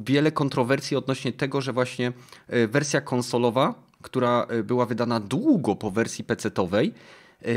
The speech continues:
nadal została wydana w wersji podstawowej, czyli bez tych wszystkich, e, poprawek, które pojawiły się wraz z dodatkami, ale także z patchami. I, e, przynajmniej jeżeli chodzi o społeczność graczy, którzy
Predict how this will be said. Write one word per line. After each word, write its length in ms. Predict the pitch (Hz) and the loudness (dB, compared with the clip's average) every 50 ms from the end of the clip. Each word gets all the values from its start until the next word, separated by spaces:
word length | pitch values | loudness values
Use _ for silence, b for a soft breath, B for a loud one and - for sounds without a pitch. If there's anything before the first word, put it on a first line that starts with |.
| 117 101 - | -2 -2 -4
nadal 480 | 117 113 113 117 131 151 165 156 165 165 | -4 -2 0 2 4 4 4 4 2 2
została 360 | 143 151 143 - - 147 147 | 2 -2 -4 0 0 0 2
wydana 420 | 131 135 127 120 135 139 147 143 117 | 2 0 0 0 0 0 0 -2 -4
w 120 | 110 107 | -6 -4
wersji 340 | 120 127 123 - - 139 123 | -4 -4 -4 -4 -6 -8 -8
podstawowej, 800 | - 113 120 - - - 147 139 123 143 139 104 98 90 80 - | -8 -10 -10 -10 -6 -4 -4 -2 0 0 0 2 0 -2 -2 -2
czyli 280 | - - 117 113 110 | -6 -4 -2 -2 -2
bez 260 | 101 101 135 139 135 - | 0 0 0 0 0 -2
tych 160 | - 135 - | -4 -4 -4
wszystkich, 400 | - - 135 135 - - 135 - | -4 -4 -4 -4 -4 -6 -6 -6
e, 20 | - - - 117 113 110 110 110 - - - _ _ _ _ _ _ 117 113 113 117 - - - - 50 50 50 - _ - - 127 _ _ - - | -6 -8 -2 0 2 4 4 2 0 -2 -10 _ _ _ _ _ _ -18 -18 -18 -18 -20 -20 -20 -20 -20 -20 -20 -20 _ -20 -20 -20 _ _ -6 -6
poprawek, 720 | 120 - - 131 147 160 170 117 98 87 85 - - - b b b b b b | -6 -4 -2 -2 0 0 0 0 -2 -4 -4 -6 -10 -20 b b b b b b
które 240 | - - 123 120 120 | -4 0 0 0 2
pojawiły 480 | 120 131 120 120 120 117 131 127 131 | 2 0 2 2 2 0 0 -2 -2
się 140 | 127 - 120 | 0 -2 -2
wraz 280 | 98 98 127 - 127 117 | -2 2 0 0 0 -2
z 80 | - | -2
dodatkami, 560 | - 120 110 113 110 - - - 120 135 131 117 | -2 -2 0 0 -2 -4 -2 -4 -2 0 0 0
ale 140 | 113 113 | 0 0
także 260 | - 117 110 107 113 - | -2 -2 -4 -4 -6 -8
z 60 | - | -2
patchami. 500 | - 113 - - 120 107 95 85 67 - B B B B B B B B B - | -4 -2 0 2 0 0 0 -2 -6 -8 B B B B B B B B B -4
I, 320 | 113 110 107 110 110 107 - - 107 104 104 104 101 80 - - _ _ - | 0 2 2 2 2 0 0 -2 -2 0 0 0 -2 -4 -8 -12 _ _ -18
e, 60 | - - - | -18 -16 -14
przynajmniej 380 | - - 117 120 127 123 120 | -8 -2 0 2 2 4 2
jeżeli 220 | 120 117 120 117 113 | 2 2 2 -2 0
chodzi 220 | - 123 110 113 | 0 0 0 0
o 40 | 110 | -2
społeczność 440 | - - - 110 - - 110 104 - | -2 0 -2 -2 0 0 -4 -4 -2
graczy, 320 | - - 101 - - 107 | 0 0 0 0 0 -6
którzy 360 | - - 110 98 95 104 95 | -6 -2 -4 -2 0 -2 -2